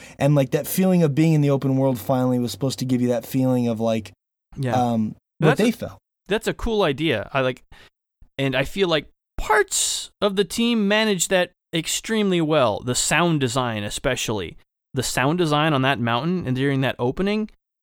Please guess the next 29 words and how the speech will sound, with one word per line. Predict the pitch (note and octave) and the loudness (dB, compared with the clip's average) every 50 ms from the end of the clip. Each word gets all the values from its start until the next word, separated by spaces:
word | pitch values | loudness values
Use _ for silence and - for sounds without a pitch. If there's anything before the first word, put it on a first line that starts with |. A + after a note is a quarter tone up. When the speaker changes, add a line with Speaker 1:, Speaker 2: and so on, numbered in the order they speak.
| _ - | _ -6
Speaker 2:
is | C3 A2+ A#2 | -4 -2 0
amazing. | A2+ A2+ A#2 A#2+ A#2+ B2 B2 B2 A#2+ A2+ G#2+ - - G2 F#2+ A2 - _ _ - | 0 0 0 0 0 0 0 0 -2 -2 -6 -8 -10 -12 -12 -12 -16 _ _ -8
The | A2+ | -4
way | A2+ A#2+ B2+ B2+ | -2 -2 0 0
they | B2+ A#2+ A#2 | 0 0 0
are | A2+ A2+ A2 A#2 - - | 0 -2 -4 -4 -4 -4
able | C#3 B2+ C3 B2 A#2 | -4 -2 -2 -2 -4
to | - - B2 A2+ G#2+ G#2+ G#2 G#2 G#2 G2+ G2+ - | -6 -6 -4 -4 -2 -2 -4 -6 -6 -8 -10 -10
just | - A#2+ - | -12 -10 -6
kinda | - C#3+ B2 | -4 -4 -4
give | A#2 A#2+ A#2 | -4 -4 -6
you | B2 | -6
the | A2 G#2+ | -6 -8
feeling | - - B2+ A#2+ A#2 A#2 | -6 -6 -4 -4 -4 -4
of | G#2+ | -4
the | G#2 | -6
wind | G#2 G#2 G2+ G#2+ A2+ A2+ A2+ A2 A2 G2 | -6 -6 -4 -4 -4 -2 -2 -2 -4 -4
rattling | G#2 G#2+ G#2 G#2 G#2+ G#2+ G#2+ G#2+ G#2 G2+ | -4 -4 -2 -2 -2 -4 -4 -6 -6 -8
through | - - G#2+ G#2+ | -8 -8 -8 -6
the, | G2 G2 G2 G2 F#2+ F#2 G#2+ - _ _ _ _ _ _ _ _ _ _ _ _ - | -4 -4 -6 -6 -6 -8 -10 -14 _ _ _ _ _ _ _ _ _ _ _ _ -8
you | C3 A2+ | -6 -4
know, | G#2+ G#2 G2+ G2 | -2 -2 -4 -4
the | G2 G#2 G2 F#2 G2+ | -4 -4 -4 -4 -4
abandoned | G2+ - A2+ G#2+ G#2+ G2+ G2+ G2 | -4 -4 -4 -4 -4 -4 -6 -6
houses | - A2 G#2 G#2+ A2 G#2 - G#2 G2 F#2+ | -4 -4 -2 -2 -4 -4 -6 -10 -10 -8
that | - G#2 G#2 - - | -8 -10 -8 -8 -8
you | - | -8
end | D2+ G#2 G2+ | -6 -4 -4
up | G2+ F#2+ F2+ | -6 -6 -8